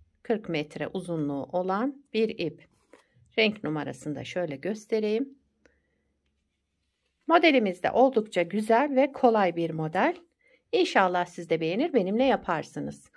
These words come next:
Kullanacağım şiş üç buçuk numara.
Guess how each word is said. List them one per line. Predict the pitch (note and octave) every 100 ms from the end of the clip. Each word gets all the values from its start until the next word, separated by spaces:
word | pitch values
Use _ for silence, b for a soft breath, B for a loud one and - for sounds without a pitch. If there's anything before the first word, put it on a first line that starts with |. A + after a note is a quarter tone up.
| b b -
Kullanacağım | G4 F#4 C4 G3+ F3 E3
şiş | - - C4+ F4+ - _ _ -
üç | D4+ -
buçuk | F3+ - D3+
numara. | D3+ D3+ D3